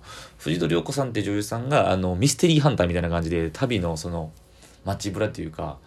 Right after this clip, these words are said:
あの、京都のプロフェッショナルの人と街を巡って、あ、京都ってこういう魅力があるんですね、みたいなのを、ミニコーナーみたいなドラマの最後にあって、そう、一話で京町屋についてやって、で、あと、まあ、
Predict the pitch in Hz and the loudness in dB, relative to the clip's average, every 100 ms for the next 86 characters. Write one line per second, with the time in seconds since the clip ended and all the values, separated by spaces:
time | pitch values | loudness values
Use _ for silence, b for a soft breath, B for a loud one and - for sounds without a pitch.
0 | B - 92 82 - 151 98 87 - 110 | B -2 -2 -4 0 2 2 -4 -4 -4
1 | 110 98 87 80 80 82 80 - B B | -2 -4 -4 -6 -8 -6 -8 -10 B B
2 | 110 113 90 87 85 78 - 82 78 B | -4 -2 -2 -2 -4 -6 -8 -10 -8 B
3 | - B B - 123 113 - 92 104 120 | -10 B B -10 -10 -10 -12 -12 -8 -2
4 | 156 165 - - 135 151 156 160 113 90 | 0 0 -4 -6 -2 2 4 4 2 -2
5 | 95 98 90 90 90 85 80 85 85 78 | -4 -4 -4 -4 -2 -2 -4 -2 -4 -6
6 | b b b - 131 151 151 139 90 85 | b b b -4 2 2 4 2 2 0
7 | 85 82 92 95 92 82 80 73 76 - | -4 0 2 2 2 0 -4 -4 -8 -8
8 | - - B B B B B - - - | -10 -10 B B B B B -2 2 2
9 | - 165 101 92 117 104 104 - 95 80 | 6 10 10 10 8 8 6 6 4 4
10 | 76 80 76 80 - - 82 78 78 - | -2 -6 -8 -10 -10 -4 -2 0 -2 -8
11 | - 95 90 85 85 85 80 | -8 0 0 0 -2 0 0